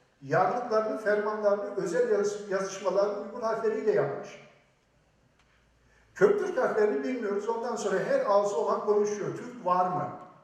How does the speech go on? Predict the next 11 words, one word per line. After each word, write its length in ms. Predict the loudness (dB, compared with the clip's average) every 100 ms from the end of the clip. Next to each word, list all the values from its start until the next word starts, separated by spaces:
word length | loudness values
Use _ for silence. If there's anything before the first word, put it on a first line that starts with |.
| _ _ _ _ _ -8
Türk 360 | -4 -2 0
yoktur. 480 | 4 4 4 -2 -8 -10 -14 -20 _ -12
Bak 260 | -10 -10 -14
işte 280 | -10 -8
burada. 260 | -6 -6 -8 -12 -16 _ _ _ _ -12
Görüyor 320 | -8 -8 -8
musun? 240 | -14 -18 -20 -20 -20 -8
Var. 320 | -4 -2 -4 -12 -18 -20 _ _ _ _ _ _ _
Sen 260 | -6 -4
görmesen 640 | 2 4 4 0 -6 -8 -8
de 160 | -10